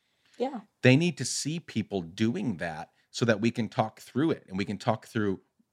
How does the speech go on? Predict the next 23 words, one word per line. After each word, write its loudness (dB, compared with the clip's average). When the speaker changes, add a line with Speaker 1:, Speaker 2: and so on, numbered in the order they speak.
Speaker 2:
what's 4
happening, -4
who's 2
doing 0
it, -8
why 2
are 2
they 0
doing -8
it, -10
who 2
told 0
them 0
to -10
do -4
it, -6
like, 8
Speaker 1:
Right. 4
Speaker 2:
all 6
of 2
those -2
things, -10
right? 4